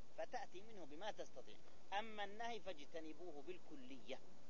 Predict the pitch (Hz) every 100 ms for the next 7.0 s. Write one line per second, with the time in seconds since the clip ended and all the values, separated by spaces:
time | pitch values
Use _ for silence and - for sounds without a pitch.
0 | - - - - - - - 113 131 180
1 | 175 214 233 - - - - - - -
2 | 170 208 185 180 165 165 160 165 165 -
3 | 143 147 190 170 147 160 - 151 143 165
4 | 131 120 151 160 160 170 160 156 170 170
5 | 180 170 156 135 123 - - - - -
6 | - - - - - 151 170 139 120